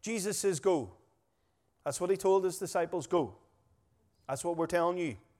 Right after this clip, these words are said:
"Go." "I've commanded you, go." Don't stay still. Don't stay still. Go.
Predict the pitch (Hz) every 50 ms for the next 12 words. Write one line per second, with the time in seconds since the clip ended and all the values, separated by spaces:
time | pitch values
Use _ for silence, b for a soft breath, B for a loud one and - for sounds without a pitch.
0 | _ - 165 156 135 98 - - _ _ _ _ _ _ _ _ _ _ _ _
1 | _ _ _ _ _ _ _ _ _ _ _ _ _ _ _ _ _ _ _ _
2 | _ _ _ _ _ _ _ _ _ _ _ _ _ _ _ _ _ _ _ _
3 | _ _ _ - 135 127 - - 160 147 160 185 208 208 196 180 160 139 143 123
4 | 101 90 - _ _ _ _ - 175 180 160 120 - - - - _ _ _ _
5 | _ _ _ _ _ _ _ _ _ _ _ _ _ _ _ _ _ _ _ _
6 | _ _ _ _ _ - 170 208 - - - 247 240 - - - 214 208 208 214
7 | 202 - - - _ _ _ _ _ _ _ _ _ _ _ _ _ _ _ -
8 | 170 185 208 202 - - 220 220 208 214 - 185 180 170 165 170 165 - - _
9 | _ _ _ - 185 175 131 104 -